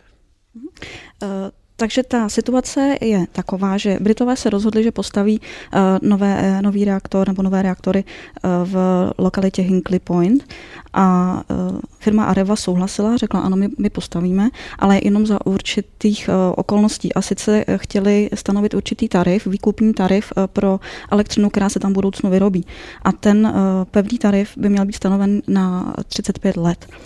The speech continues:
A Evropská ko-, komise s tím v listopadu dva tisíce patnáct souhlasila s tím, že se tam nevidí, eh, v tom, eh, žádný problém, co se týče těch státních příspěvků.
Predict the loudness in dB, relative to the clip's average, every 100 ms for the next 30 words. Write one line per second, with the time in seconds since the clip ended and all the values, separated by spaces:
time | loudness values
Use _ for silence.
0 | -20 -20 -6 0 2 2 2 0 -2 0
1 | 0 2 -2 -2 0 2 0 2 0 0
2 | -4 0 2 2 0 -2 -2 0 0 2
3 | 0 -2 -2 0 0 0 -2 -4 -4 -4
4 | -2 0 -2 -2 -4 -2 -2 -2 0 2
5 | 0 -2 -4 -4 -4 0 0 0 -4 -4
6 | -2 -4 -2 -4 -2 -2 -2 -2 -4 -4
7 | -2 -2 0 -2 0 -2 -2 -6 -8 -4
8 | -4 -2 -2 -2 -2 -2 -6 -2 -2 -2
9 | -8